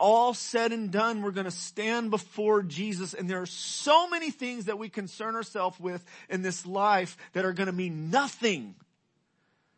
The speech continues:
And we don't wanna get there and be like, "Man, I wish I wouldn't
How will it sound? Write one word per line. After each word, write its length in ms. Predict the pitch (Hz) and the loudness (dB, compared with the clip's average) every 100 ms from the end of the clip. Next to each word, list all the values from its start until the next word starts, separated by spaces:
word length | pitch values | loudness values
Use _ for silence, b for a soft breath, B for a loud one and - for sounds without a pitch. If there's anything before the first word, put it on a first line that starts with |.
| _ _ | _ _
And 100 | 185 | 0
we 100 | 214 | 4
don't 140 | 294 302 | 4 6
wanna 180 | 262 | 4
get 320 | 190 143 285 - | 4 -2 -2 2
there 140 | 247 | 0
and 80 | 220 | 2
be 120 | 226 | 0
like, 200 | 208 - | 0 -4
"Man, 320 | 202 294 294 | -8 -6 -4
I 120 | 247 | -4
wish 360 | 254 226 294 - | -4 -4 -6 -4
I 120 | 202 | -4
wouldn't 180 | 214 262 | -4 -6